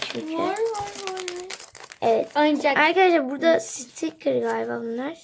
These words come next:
Speaker 1: Evet, sticker.
Speaker 2: Evet, sticker.
Speaker 1: Bu da
Speaker 2: Evet.
Speaker 1: sticker.
Speaker 2: Evet.
Speaker 1: Çık. Çıkar yapıştır diyor zaten. Burada ama öyle bir şey demiyor. Neyse. Aa, bunu, aa, bu dövmeymiş.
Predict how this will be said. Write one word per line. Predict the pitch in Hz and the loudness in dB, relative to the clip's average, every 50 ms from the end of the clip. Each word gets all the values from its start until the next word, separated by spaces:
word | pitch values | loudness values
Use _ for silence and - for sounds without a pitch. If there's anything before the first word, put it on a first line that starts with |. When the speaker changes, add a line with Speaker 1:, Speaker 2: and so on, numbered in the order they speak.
| - - - | -16 -6 -2
Speaker 1:
Evet, | 254 233 196 - | 0 0 0 -2
sticker. | - - - - - - - 277 - - - - | -8 -16 -18 -16 -12 -8 -6 -6 -6 -4 -2 -2
Speaker 2:
Evet, | - 370 | -2 -2
sticker. | - - - - - - - - - - - _ - - - - - - - - - _ _ _ _ _ _ _ _ _ _ _ _ _ _ - - _ _ _ _ _ _ _ _ _ _ - - 277 | -4 -8 -14 -16 -14 -10 -8 -8 -8 -8 -10 _ -18 -18 -12 -8 -6 -6 -6 -8 -14 _ _ _ _ _ _ _ _ _ _ _ _ _ _ -20 -20 _ _ _ _ _ _ _ _ _ _ -12 -4 0
Speaker 1:
Bu | 320 294 | 2 6
da | 285 277 | 6 6
Speaker 2:
Evet. | 240 254 247 247 | 6 6 0 -4
Speaker 1:
sticker. | - - 240 - - 233 226 - - 320 339 349 359 330 - 247 | -6 -10 -12 -8 -8 -8 -8 -2 2 4 4 4 4 0 -4 -6
Speaker 2:
Evet. | 226 214 208 - _ - - _ _ _ - - - - - - | -6 -6 -6 -8 _ -20 -20 _ _ _ -20 -20 -20 -18 -16 -10
Speaker 1:
Çık. | - - 311 247 - - - - - _ _ _ _ _ _ _ _ _ | -6 -4 -4 -4 -6 -10 -20 -20 -20 _ _ _ _ _ _ _ _ _
Çıkar | - - 254 - 302 294 285 | -12 -8 -2 2 4 6 6
yapıştır | 285 269 254 - - - - - - 294 247 | 6 6 4 0 -4 -10 -10 -6 -6 -4 -2
diyor | 214 240 240 233 240 | 2 2 4 4 2
zaten. | 233 220 - - - - - 320 | 0 -2 -4 -6 -6 -4 -4 -4
Burada | 294 285 247 285 277 | -4 -4 -2 -2 -2
ama | 277 269 277 277 | 0 0 -2 -4
öyle | 277 277 269 262 | -4 -2 -4 -6
bir | 254 - | -6 -8
şey | - - _ _ - | -16 -20 _ _ -8
demiyor. | 240 233 226 226 254 302 - - - - - - - - - - _ - | -6 -6 -6 -6 -6 -8 -8 -8 -8 -10 -10 -14 -16 -18 -20 -16 _ -4
Neyse. | - 285 277 - - | -4 -4 -4 -2 4
Aa, | - 330 359 392 415 381 311 | 8 10 10 10 10 8 6
bunu, | 339 349 370 381 359 - - - - - | 4 4 4 4 2 -2 -10 -16 -4 2
aa, | - - 320 302 294 | 4 4 4 6 4
bu | 330 277 247 | 4 4 6
dövmeymiş. | 349 349 359 370 370 349 359 381 440 453 415 392 359 330 311 302 294 277 269 262 262 | 4 6 6 6 6 6 6 8 8 8 8 6 4 2 2 2 2 2 2 0 -2